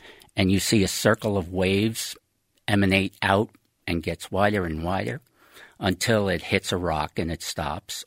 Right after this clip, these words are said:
or bounces off and starts going the other way. Or it hits the grass and it gets absorbed.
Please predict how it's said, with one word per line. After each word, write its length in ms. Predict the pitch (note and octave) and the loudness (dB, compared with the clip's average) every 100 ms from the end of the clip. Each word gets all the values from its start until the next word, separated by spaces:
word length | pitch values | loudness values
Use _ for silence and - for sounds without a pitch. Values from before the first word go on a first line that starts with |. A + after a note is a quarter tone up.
| _ | _
or 160 | G2 F2+ | -2 -2
bounces 580 | - F#2+ F2+ - E2+ F2+ | 2 2 0 -6 -8 -6
off 300 | D#2+ F#2+ - | -8 -8 -12
and 120 | C#2+ | -12
starts 360 | - F#2+ D#2+ - | -6 -4 -4 -4
going 320 | F#2+ F2+ E2+ | -6 -6 -6
the 180 | E2 F2 | -8 -8
other 180 | F2 | -10
way. 280 | E2+ E2+ A2 - _ _ _ _ _ _ - - A2+ | -8 -8 -8 -12 _ _ _ _ _ _ -20 -2 6
Or 160 | A2 | 6
it 80 | F#2+ | 8
hits 240 | B2 - | 4 2
the 80 | - | -4
grass 720 | - A#2+ D3+ F2+ D2+ - - - | -2 4 6 6 2 -4 -8 -4
and 140 | G2 E2+ | -2 -2
it 100 | - | -2
gets 240 | F2+ - | -4 -4
absorbed. 640 | E2+ - G#2+ G#2 E2 - | -10 -4 -4 -2 -6 -12